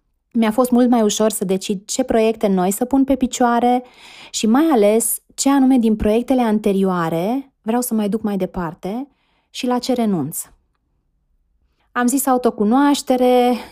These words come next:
am zis un de ce puternic și cumva continui și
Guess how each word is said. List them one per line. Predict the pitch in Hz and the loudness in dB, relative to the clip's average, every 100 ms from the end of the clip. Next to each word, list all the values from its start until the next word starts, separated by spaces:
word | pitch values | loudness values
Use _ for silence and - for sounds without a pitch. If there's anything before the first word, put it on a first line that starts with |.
| _ | _
am | 214 214 | -4 -2
zis | 254 - | -2 -2
un | 233 | 0
de | 208 | 0
ce | 202 240 | 0 -2
puternic | 233 214 208 185 170 190 247 - - - | -2 -2 -2 -2 -2 -2 -2 -6 -12 -20
și | - - - 247 254 247 247 | -16 -12 -8 -4 -2 -2 -2
cumva | 247 233 254 262 262 254 254 240 - _ _ | -2 0 2 4 4 4 2 0 -6 _ _
continui | 233 220 233 185 | -2 0 0 0
și | 185 - | -2 -6